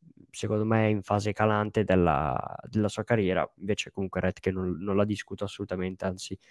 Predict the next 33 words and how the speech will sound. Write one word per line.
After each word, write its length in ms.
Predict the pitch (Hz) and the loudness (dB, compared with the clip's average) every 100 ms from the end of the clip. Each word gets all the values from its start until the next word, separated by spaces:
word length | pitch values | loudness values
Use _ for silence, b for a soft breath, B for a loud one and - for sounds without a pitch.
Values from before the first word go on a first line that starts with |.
| b b | b b
mi 80 | 113 | 2
piace 260 | 117 110 110 | 2 2 0
tantissimo, 640 | 110 104 113 - - 104 | -2 -2 -6 -6 -8 -6
forse 440 | - 120 - 104 | 2 2 2 0
a-, 80 | 80 - - | 0 -4 -10
avrei 300 | - 117 123 | -2 6 6
fatto 260 | 123 120 110 | 6 2 2
scelte 340 | - 113 - | 2 2 2
diverse 380 | 110 113 110 - | 4 4 2 0
in 60 | 110 | 0
ambito 200 | 101 107 | 0 2
di 60 | 107 | 2
mercato, 520 | 107 - 101 104 98 b b b | 2 2 2 2 -2 b b b
invece 380 | - 127 123 131 | 4 6 8 8
che 120 | 123 | 6
comunque 540 | 117 120 120 117 120 110 b b | 6 8 6 8 6 6 b b
sovraccaricare 1040 | - - 127 131 127 - 123 123 127 127 | 0 6 10 10 8 6 8 10 10 10
tantissimo 640 | 123 123 117 120 120 - 120 | 10 6 6 2 0 4 6
i 40 | |
reparti, 1000 | 113 110 107 104 - 107 104 101 101 98 98 | 6 8 6 4 2 4 4 4 2 2 2
il 120 | 110 | 4
reparto 400 | 117 110 110 107 | 6 4 4 2
bande 840 | 101 101 101 104 98 90 82 55 - | 4 4 2 2 2 0 -2 -8 -8
che 160 | 87 | -10
finisce 320 | - 95 - - | -10 -10 -10 -4
poi 140 | 90 | -4
con 200 | 92 92 - | -4 -12 -4
Casot 640 | 98 98 92 - - 92 | -2 0 -2 -2 -4 -4
con 120 | 92 | -4
la 60 | 92 | -4
maglia 240 | 92 90 | -2 -2
da 100 | 87 | -2
libero. 380 | 90 90 87 | -4 -4 -6